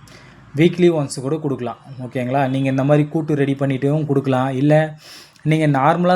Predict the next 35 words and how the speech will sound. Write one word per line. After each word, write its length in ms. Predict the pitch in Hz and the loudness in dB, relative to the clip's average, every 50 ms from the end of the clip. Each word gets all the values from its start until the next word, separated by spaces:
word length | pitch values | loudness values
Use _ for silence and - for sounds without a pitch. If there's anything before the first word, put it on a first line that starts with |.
| 185 - | 0 0
சாம்பார்ல 440 | 214 247 165 165 165 156 151 151 | -2 -4 -2 0 0 0 0 0
முருங்கா 400 | 147 139 143 151 160 151 151 147 135 | -2 -2 -2 -2 -2 -2 0 0 0
வேக 180 | 131 139 135 139 | 2 0 0 0
வைக்கிறீங்களா, 560 | 131 127 - 127 123 123 123 123 127 139 147 | -2 -4 -4 -6 -6 -4 -6 -4 -4 -2 -2
அந்த 180 | 156 143 131 131 | -2 -2 -4 -4
வேக 200 | 120 127 131 147 156 160 | -4 -2 0 0 0 0
வைக்கிற 240 | 151 151 151 139 135 | 0 0 0 -2 -2
முருங்கா 400 | 135 131 139 160 165 151 151 151 147 | -2 0 -2 -2 -2 -2 -2 0 0
மட்டும் 240 | 143 135 - 175 | 0 -2 -2 -2
ஒரு 100 | 165 143 | -2 -2
நாலஞ்சு 340 | 139 127 131 139 135 135 127 - | -2 -2 -2 -2 -4 -4 -6 -4
பீஸ் 220 | 151 151 143 147 | -4 -4 -2 -2
எடுத்து, 320 | 135 120 120 - - 156 185 196 196 - - - - - - - | -4 -8 -8 -6 -4 -4 -4 -4 -6 -12 -20 -20 -20 -20 -16 -8
அந்த 180 | - 131 139 135 | -4 0 0 0
ஃப்ளஷை 420 | - - 139 131 - - 180 170 | -2 -2 -4 -4 -2 0 0 0
மட்டும் 300 | 156 147 139 147 160 151 | 0 0 -2 0 0 0
எடுத்து, 300 | 143 131 123 123 - 165 185 202 202 - - - - - - _ _ - | 0 0 -2 -4 -4 -6 -6 -6 -6 -12 -16 -20 -20 -20 -20 _ _ -4
கொஞ்சமா 360 | 151 151 151 151 165 165 170 | -2 0 0 0 0 0 0
சாம்பார் 440 | 160 151 156 139 143 151 151 147 143 | 0 0 0 -2 -2 0 0 0 0
ஊத்தி, 180 | 135 135 165 160 | -2 -2 -2 0
ரைஸ் 280 | 143 139 143 151 147 147 | 2 2 2 2 0 -2
போட்டு, 260 | - 135 139 135 156 143 | -4 -4 -2 0 0 0
மிக்ஸிலயோ 540 | 143 139 135 139 - - 160 151 143 151 | 0 0 -2 -2 -4 -4 -2 0 0 0
இல்ல 120 | 151 143 135 | 0 -2 -2
கையிலயோ 400 | - 131 131 135 143 143 143 139 | -4 -4 -4 -2 -2 -2 -2 -2
நல்லா 220 | 131 123 131 135 | -4 -4 -4 -4
பிசைஞ்சு, 340 | 135 - 139 - - 151 147 139 | -4 -4 -6 -6 -6 -6 -6 -4
mostly 300 | 139 151 151 156 175 165 | -4 -4 -4 -4 -4 -4
மிக்ஸியில 360 | 151 147 151 - 180 175 156 | -4 -4 -4 -2 -2 -2 0
போட்டுருங்க. 380 | 147 139 135 135 123 120 127 143 170 180 180 - - - - - - - - - _ | 0 -4 -6 -6 -4 -6 -4 -2 -2 -4 -4 -8 -16 -20 -20 -20 -20 -20 -20 -16 _
அந்த 180 | - 170 175 170 - - - _ _ _ | -4 0 0 0 0 -2 -10 _ _ _
கிட்ஸுக்கு 420 | - 180 180 - - 220 180 196 | -6 -6 -4 -4 -4 -4 -4 -4
கொடுக்கும்போது 460 | 151 170 160 156 151 156 143 139 135 | -4 -4 -4 -4 -2 -2 -2 -2 0
மட்டும் 260 | 135 139 135 139 190 190 | -2 -2 -2 -2 -2 -2
அந்த 160 | 185 165 | 0 0